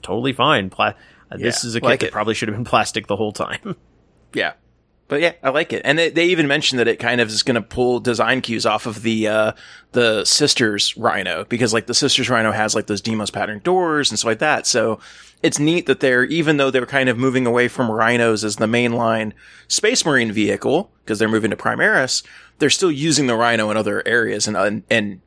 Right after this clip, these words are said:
Speaker 2: still using it for other things, which is great.
Speaker 1: Right. And then finally, they did reveal another, some, this is something that is brand new. Uh, it's the Kratos heavy bat-, heavy assault tank, which has,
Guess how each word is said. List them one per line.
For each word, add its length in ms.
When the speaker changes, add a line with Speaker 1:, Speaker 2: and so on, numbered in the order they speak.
Speaker 2:
still 300
using 360
it 80
for 140
other 160
things, 340
which 140
is 100
great. 360
Speaker 1:
Right. 360
And 100
then 100
finally, 420
they 160
did 220
reveal 400
another, 500
some, 220
this 180
is 60
something 200
that 80
is 100
brand 440
new. 460
Uh, 200
it's 160
the 240
Kratos 960
heavy 340
bat-, 280
heavy 200
assault 360
tank, 420
which 460
has, 540